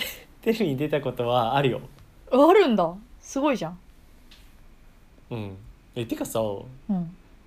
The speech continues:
Speaker 1: 今のに質問一個使っちゃう？
Speaker 2: え？なんで？なんで？
Speaker 1: <laughs> え、何？あー、だから、エーブイ男優の可能性があるわけね。
Speaker 2: そうそうそうそう。
Speaker 1: なるほど、なるほど。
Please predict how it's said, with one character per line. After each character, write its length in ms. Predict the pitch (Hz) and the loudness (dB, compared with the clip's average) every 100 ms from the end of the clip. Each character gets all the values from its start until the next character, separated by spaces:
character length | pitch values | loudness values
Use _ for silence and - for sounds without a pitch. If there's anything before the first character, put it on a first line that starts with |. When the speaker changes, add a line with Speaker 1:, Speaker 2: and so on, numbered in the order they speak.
| - - - - - - | -20 -20 -20 -20 -20 -10
Speaker 1:
今 240 | - 311 392 | -4 -2 0
の 140 | 165 | -2
に 100 | 117 | -6
質 200 | - - | -8 -8
問 120 | 175 | -8
一 60 | 185 | -6
個 120 | 160 | -8
使 160 | 127 135 | -6 -8
っ 80 | |
ち 120 | 135 170 | -2 -2
ゃ 60 | |
う？ 100 | 185 - - - - - - - - - - - - - - - | -2 -6 -20 -20 -20 -14 -12 -12 -14 -8 -8 -8 -16 -16 -16 4
Speaker 2:
え？ 400 | 285 381 622 659 | 8 8 8 4
な 120 | 330 | 0
ん 80 | 320 | 2
で？ 80 | 214 | 2
な 120 | 233 | 2
ん 40 | |
で？ 100 | 190 | 4
Speaker 1:
<laughs> 0 | 185 | 4
え、 60 | |
何？ 180 | 254 147 - - - - - - - - - - | 2 -4 -10 -20 -20 -20 -20 -20 -20 -20 -20 4
あ 240 | 151 151 | 8 8
ー、 40 | 151 | 8
だ 100 | 175 | 6
か 80 | 165 | 6
ら、 260 | 117 - - - - | 2 -2 -12 -20 0
エ 120 | 180 | 2
ー 40 | |
ブ 80 | 190 | 4
イ 60 | 202 | 4
男 180 | 196 151 | 4 4
優 80 | |
の 100 | 117 | 0
可 120 | 104 110 | -2 -4
能 100 | 110 | -4
性 140 | 113 | -4
が 80 | 107 | -2
あ 20 | |
る 80 | 101 | -4
わ 60 | |
け 100 | 98 | -6
ね。 100 | 110 | -10
Speaker 2:
そ 140 | 143 277 | 4 4
う 60 | 214 | 4
そ 120 | 202 | -2
う 40 | |
そ 140 | 190 190 | -2 -4
う 40 | |
そ 240 | 185 175 - - - - - - - - | -4 -8 -8 -20 -20 -20 -20 -20 -20 -8
う。 40 | 120 | -4
Speaker 1:
な 60 | |
る 40 | 117 | -2
ほ 60 | |
ど、 80 | 110 | -4
な 80 | 107 | -6
る 60 | 101 | -8
ほ 60 | |
ど。 140 | 98 | -10